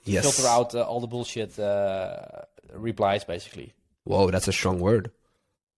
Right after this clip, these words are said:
Speaker 2: Yeah, I use <laughs> I learned that from, uh, from Sunny V two to use strong words.
Speaker 1: <laughs> Yeah.
Speaker 2: Yeah.
Speaker 1: Yeah,
Speaker 2: So,
Speaker 1: Upwork is
Speaker 2: yeah.
Speaker 1: the best. We hire everybody from Upwork, but like Ron said, you need to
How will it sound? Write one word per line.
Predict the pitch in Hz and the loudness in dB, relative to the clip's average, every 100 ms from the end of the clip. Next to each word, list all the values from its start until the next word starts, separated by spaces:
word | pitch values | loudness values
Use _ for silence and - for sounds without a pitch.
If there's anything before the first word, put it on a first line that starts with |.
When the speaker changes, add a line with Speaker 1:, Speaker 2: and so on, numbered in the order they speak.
| _ | _
Speaker 2:
Yeah, | _ 110 156 170 | _ 2 6 6
I | 127 | 4
use | 131 160 | 2 2
<laughs> | - 147 143 - | 2 4 4 4
I | 247 | 4
learned | 156 233 | 4 4
that | 175 - | 4 2
from, | 240 143 139 | 0 0 2
uh, | 139 139 139 143 - _ _ | 2 4 4 4 0 _ _
from | - 135 | -8 -2
Sunny | 156 160 | -2 -2
V | 156 | -6
two | 147 175 220 143 _ _ | -6 -2 -2 -2 _ _
to | 143 | 0
use | 156 170 | 2 2
strong | - 170 156 | 2 4 4
words. | 196 202 185 | 4 2 -2
Speaker 1:
<laughs> | - - 277 277 - 190 - - - 240 226 202 175 143 139 | -8 -10 -6 -6 -4 -8 -8 -18 -16 -14 -12 -14 -14 -14 -10
Yeah. | 143 139 123 117 | -4 0 0 -2
Speaker 2:
Yeah. | 120 113 92 - _ | 4 4 4 -2 _
Speaker 1:
Yeah, | 139 156 131 110 | 2 4 2 -2
Speaker 2:
So, | - 147 | 2 4
Speaker 1:
Upwork | 175 220 202 | 6 4 4
is | 170 | 4
Speaker 2:
yeah. | 127 | 2
Speaker 1:
the | |
best. | 120 131 120 - | 0 2 2 2
We | 123 | 2
hire | 139 139 120 | 4 4 2
everybody | 113 117 107 104 | 0 -2 -2 -6
from | - 101 | -6 -8
Upwork, | - 107 107 101 - | -6 -6 -2 -4 -4
but | 107 | -4
like | 110 107 | -4 -2
Ron | 117 110 | -2 -2
said, | - 113 101 | -4 -4 -4
you | 110 | -4
need | 107 117 113 - | -2 -4 -4 -6
to | 110 92 | -6 -6